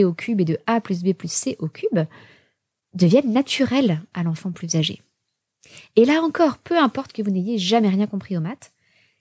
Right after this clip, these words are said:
si vous êtes simplement capable de montrer à l'enfant comment défaire ce cube, en classant les pièces identiques ensemble,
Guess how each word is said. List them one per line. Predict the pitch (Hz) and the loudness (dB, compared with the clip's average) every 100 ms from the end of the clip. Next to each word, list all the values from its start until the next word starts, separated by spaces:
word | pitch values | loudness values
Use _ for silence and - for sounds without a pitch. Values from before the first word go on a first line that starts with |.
| _ | _
si | - - 285 | -4 0 4
vous | 285 | 4
êtes | 285 - _ _ - | 2 -4 _ _ -6
simplement | - 294 302 302 | -2 0 0 2
capable | 262 294 262 | 2 2 4
de | 208 | 4
montrer | 208 349 - - 277 - | 4 -2 -4 -2 -2 0
à | 208 | 2
l'enfant | 196 - 220 | 2 0 -4
comment | - 269 262 | 0 0 2
défaire | 214 202 202 - | 2 2 -2 -6
ce | 165 | -8
cube, | - 359 226 165 _ _ _ _ - | -4 -2 0 -4 _ _ _ _ -2
en | 190 | -2
classant | - 226 - 247 | 2 2 4 4
les | 214 | 2
pièces | - 226 214 | 4 0 0
identiques | - 208 196 - 202 - | 0 0 0 -2 -12 -12
ensemble, | 170 170 - 294 339 175 | -6 -4 -2 -2 0 0